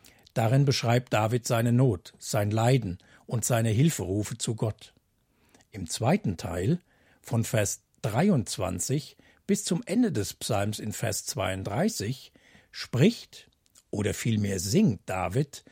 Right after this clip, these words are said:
von seiner Zuversicht und Gewissheit, dass Gott schon oft geholfen hat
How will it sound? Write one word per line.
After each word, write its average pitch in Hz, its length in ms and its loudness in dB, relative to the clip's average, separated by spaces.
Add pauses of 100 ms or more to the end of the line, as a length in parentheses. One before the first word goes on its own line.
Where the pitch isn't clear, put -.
(220)
von 147 240 -2
seiner 156 320 2
Zuversicht 151 580 -2
und - 220 -8
Gewissheit, 113 680 -2 (340)
dass - 240 -2
Gott 151 260 0
schon 139 220 0
oft - 320 -6
geholfen 123 540 0
hat - 280 -14